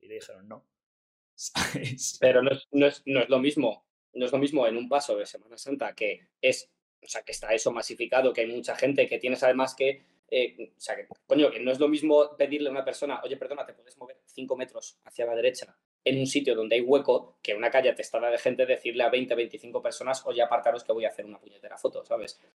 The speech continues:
Speaker 2: Es como, tío, o sea, a ver, ¿qué quiero
Speaker 1: Hombre, te,
Speaker 2: decir?
Speaker 1: te echas así a un lado y ya está hecha la foto y vuelves a incorporarte. Si todo el mundo abre el hueco, hace la foto y se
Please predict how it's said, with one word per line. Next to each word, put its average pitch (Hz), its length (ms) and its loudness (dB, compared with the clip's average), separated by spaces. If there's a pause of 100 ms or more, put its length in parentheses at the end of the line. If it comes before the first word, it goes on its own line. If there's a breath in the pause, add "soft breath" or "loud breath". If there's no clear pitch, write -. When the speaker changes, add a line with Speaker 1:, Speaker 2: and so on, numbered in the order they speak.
Speaker 2:
Es - 140 0
como, 110 220 4
tío, 120 240 4 (640)
o - 40 -6
sea, 127 100 4
a 143 40 8
ver, 151 100 6
¿qué 131 140 2
quiero 160 140 6
Speaker 1:
Hombre, 160 80 8
te, 139 60 0
Speaker 2:
decir? 143 140 -2
Speaker 1:
te 143 60 -2
echas 139 220 0
así 147 160 0
a 151 40 4
un 147 100 2
lado 160 500 -2
y 135 100 -12
ya 123 80 -6
está 135 160 -2
hecha - 160 -4
la 123 80 -2
foto 147 200 -2
y 151 40 2
vuelves 123 320 0
a 123 140 -2
incorporarte. 117 640 -6 (220)
Si - 120 -18
todo 123 140 -2
el 123 60 0
mundo 135 180 2
abre 127 160 2
el 123 80 4
hueco, 147 260 0
hace 143 140 -2
la 127 100 -8
foto - 280 -12
y - 20 -10
se - 140 -16